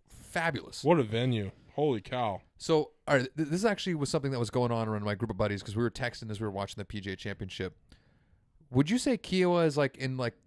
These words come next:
Speaker 1: near the top of your bucket list as, as far as American
Speaker 2: Yeah.
Speaker 1: golf courses go?
Speaker 2: The, the next time I go to, next time I go back to Hilton Head, uh, to play Berkeley Hall,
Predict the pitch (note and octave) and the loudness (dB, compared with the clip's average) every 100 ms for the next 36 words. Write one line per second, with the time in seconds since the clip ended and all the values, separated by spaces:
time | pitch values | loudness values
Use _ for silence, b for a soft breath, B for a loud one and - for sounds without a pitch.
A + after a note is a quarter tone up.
0 | - B2 C3+ B2 C3 B2+ A#2+ A#2+ A#2 A#2 | -8 0 0 0 0 0 0 -2 0 0
1 | A#2 A#2 A#2+ - A2+ A2 A2 G#2+ - A#2+ | -2 -2 -4 -4 -10 -10 -10 -10 -4 -2
2 | A2+ A#2 A#2+ C3+ B2 B2 C3+ C3+ C3 C#3 | 0 2 2 4 2 2 0 -2 0 0
3 | D3 D3+ C3 C3+ D3+ - E3 D3 C3+ C#3 | 0 -4 -2 0 0 -2 -4 -2 0 0
4 | B2+ A#2 B2+ C3 - C#3 A#2+ A2+ A#2+ A#2 | -2 -2 -6 -6 -4 -2 -2 -2 -2 -4
5 | B2 B2+ A#2 A2+ F#2+ - A#2 G#2+ G2+ - | -4 -4 -4 -6 -8 -10 -8 -8 -8 -6
6 | B2+ A2 A2+ A2 B2 A#2 G2 | -4 -4 -4 -4 -2 -2 -4